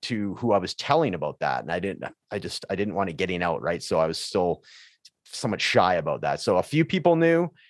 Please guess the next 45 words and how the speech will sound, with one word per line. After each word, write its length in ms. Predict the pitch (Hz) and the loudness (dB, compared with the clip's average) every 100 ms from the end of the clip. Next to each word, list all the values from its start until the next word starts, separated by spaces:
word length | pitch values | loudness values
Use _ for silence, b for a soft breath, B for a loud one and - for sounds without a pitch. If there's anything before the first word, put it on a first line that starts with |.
| b | b
but, 220 | 123 160 | 2 2
you 100 | 202 | 2
know, 220 | 139 101 127 | 2 0 -2
you 120 | 113 | -2
get 140 | 110 | -4
far 220 | - 120 | 2 4
enough 200 | 110 107 | 4 2
into 140 | 110 95 | 0 -2
the 80 | 95 | 2
night 260 | 98 110 | 2 2
and 200 | 95 92 | -2 -4
the 40 | 90 | -4
people 280 | 107 82 | -2 0
that 160 | 85 - _ _ | 0 -2 _ _
know 480 | 107 113 85 80 - _ | 0 4 4 2 -4 _
are 180 | 90 92 | 2 6
already 680 | 92 85 - 98 85 78 73 _ _ - _ | 4 2 -2 -2 0 -4 -8 _ _ -20 _
well 300 | 101 101 98 | 0 2 4
on 120 | 95 | 2
their 160 | 92 90 | 2 2
way. 580 | 92 92 95 95 92 - B B B | 4 4 4 4 2 -2 B B B
And 100 | 120 | 2
I've 200 | 135 123 | 4 4
done 160 | 139 127 | 2 2
enough 260 | 117 110 | 0 -2
of 80 | 113 | -2
these, 160 | 107 95 | -6 0
like, 240 | 95 87 | 0 0
you 60 | 104 | -2
know, 60 | |
I'm 100 | 90 | -2
taking 360 | 87 101 98 92 | 0 -4 -4 -8
tequila 360 | - - 110 98 | -10 -4 0 0
shots 400 | - 98 98 - | 4 6 6 0
and 140 | 85 | -4
watering 320 | 95 95 92 | -2 0 -2
the 80 | 87 | -6
plant 300 | - 95 90 | -4 -4 -2
behind 360 | 82 95 95 87 | -2 -2 -2 -2
me 160 | 92 | -2
instead 300 | 90 92 98 | -2 -2 -2
of 100 | 87 | -2
taking 340 | - 92 90 90 | -2 -4 -2 -4
it, 120 | 85 | 0
right? 240 | 92 95 | 0 0